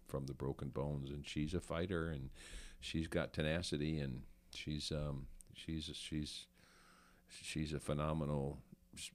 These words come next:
person and speaker and singer and songwriter and on and on.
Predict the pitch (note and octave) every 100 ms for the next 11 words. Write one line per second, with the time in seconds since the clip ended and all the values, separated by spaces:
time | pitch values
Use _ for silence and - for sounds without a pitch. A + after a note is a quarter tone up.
0 | - - E2 - E2+ E2 C#2+ - - -
1 | E2 D#2+ F2+ F2 E2 C2+ A#1+ B1 - -
2 | F2 E2+ F2 E2+ C#2 C2+ C#2 - F2 F2
3 | E2+ E2 D#2+ E2 D#2+ C#2+ C2 C2+ - -
4 | - - - - - C#2+ D2 C#2 C#2 C2
5 | C2